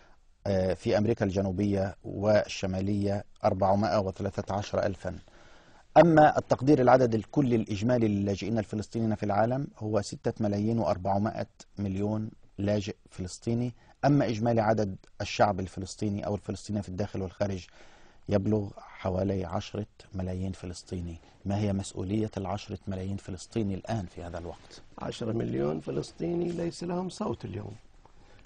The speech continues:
Speaker 2: لم يسمع لهم صوت. آخر مرة كان لهم صوت في الجزائر مجلس الوطني عام ألف تسعمية ثمانية وثمانين، ومنذ ذلك الحين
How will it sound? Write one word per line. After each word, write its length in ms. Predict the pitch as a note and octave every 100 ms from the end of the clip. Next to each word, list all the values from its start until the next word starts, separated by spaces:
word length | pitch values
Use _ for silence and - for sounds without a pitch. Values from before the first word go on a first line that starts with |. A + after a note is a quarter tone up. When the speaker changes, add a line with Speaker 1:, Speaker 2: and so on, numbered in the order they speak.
| -
Speaker 2:
لم 240 | C3+ E3
يسمع 300 | F3+ - A#3
لهم 220 | G3 F#3+
صوت. 320 | F3+ F#3 - - - - - -
آخر 300 | C#3 D3+ E3
مرة 280 | D#3+ D#3+ D3
كان 260 | - C3+ B2
لهم 200 | A#2+ A#2
صوت 420 | - C#3+ A3 -
في 100 | -
الجزائر 600 | G2 A2+ G#2+ C3 C#3+ F#3+ - - - -
مجلس 320 | B2 A#2 A2
الوطني 480 | A#2+ C3 C#3+ D#3+ D#3
عام 220 | A#2 A2+ -
ألف 120 | B2
تسعمية 420 | - G#2+ A#2 A#2
ثمانية 300 | A2 A#2 G#2+
وثمانين، 540 | G#2+ G#2+ G#2+ C3 F#3+ A3 - - - - -
ومنذ 360 | A#2+ C#3+ F3
ذلك 380 | F3 E3+ F3 E3+
الحين 500 | E3 B2 C#3+ E3+ G#3+